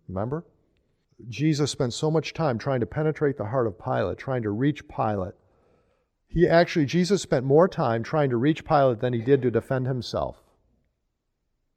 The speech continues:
Again, just reflecting of our, our Lord's love. And Pilate was right there.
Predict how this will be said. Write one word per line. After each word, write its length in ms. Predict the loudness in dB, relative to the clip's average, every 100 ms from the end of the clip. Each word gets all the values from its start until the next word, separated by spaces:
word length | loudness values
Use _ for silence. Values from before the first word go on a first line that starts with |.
| _ -12
Again, 360 | -2 0 2
just 200 | 0 -2
reflecting 440 | -4 0 0 0 -2
of 240 | -2 -4 -8
our, 320 | -2 -2 -2 -8 _ _ _
our 120 | -4 0
Lord's 300 | 0 0 2
love. 260 | 0 0 -8 _ _ _ _ _ _ -6
And 140 | -6 -6 _ _ _ _
Pilate 300 | -2 0 0
was 180 | -2 -4
right 200 | -6 -6
there. 340 | -8 -10 -10